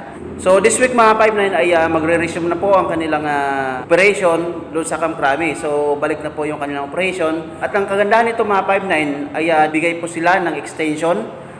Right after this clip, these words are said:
doon sa mga license na expired na. Lalong-lalo na po yung mga on process na yung license. Dahil nga po sa mga delay na nangyayari. So, nagbigay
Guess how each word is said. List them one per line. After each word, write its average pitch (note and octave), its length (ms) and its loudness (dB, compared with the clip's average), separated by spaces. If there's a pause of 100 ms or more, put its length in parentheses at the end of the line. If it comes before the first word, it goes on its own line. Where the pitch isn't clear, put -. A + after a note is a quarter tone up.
(140)
doon F3 160 4
sa E3+ 160 -2
mga D#3+ 240 0 (1120)
license E3 560 0
na D3 80 0
expired C3 320 -2
na. C3+ 240 0
Lalong-lalo E3 480 0
na D#3+ 160 -2
po E3 240 0 (320)
yung D3 160 -2
mga D3+ 240 -2
on D#3 160 -4
process D3 320 0
na D3 80 -6
yung C#3 160 -6
license. A#2+ 480 -4 (560)
Dahil C#3+ 240 0
nga C#3+ 160 -2
po D3 80 -2
sa C#3+ 160 -8
mga C3+ 320 -4
delay D#3 320 2
na C#3+ 80 0
nangyayari. C#3+ 640 -2 (320)
So, E3+ 720 4
nagbigay F3+ 400 0